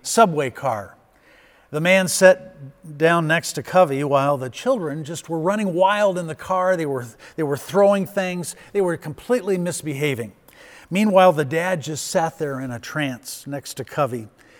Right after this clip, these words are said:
He was just ignoring what was going on with his kids. Covey started thinking to himself, "What kind of parent is this guy to let his kids run wild like this?"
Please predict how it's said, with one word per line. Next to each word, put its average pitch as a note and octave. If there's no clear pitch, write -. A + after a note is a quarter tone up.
He F3
was D#3+
just G#3
ignoring F#3
what C#3+
was D#3+
going E3+
on F3+
with D#3+
his D#3
kids. -
Covey E3
started D#3
thinking D#3+
to D3
himself, C3+
"What F#3
kind G#3
of -
parent G3+
is G#3
this B2+
guy A#2
to E3
let F3+
his D#3
kids A3+
run G3
wild G3+
like B2
this?" -